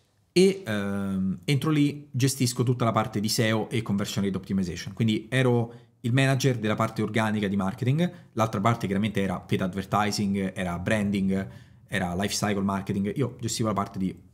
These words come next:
organic growth, S E O, conversion rate optimization. Una sfida fighissima,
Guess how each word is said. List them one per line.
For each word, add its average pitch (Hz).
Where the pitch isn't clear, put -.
organic 101
growth, 98
S -
E 101
O, 95
conversion 98
rate 95
optimization. 104
Una 131
sfida -
fighissima, 107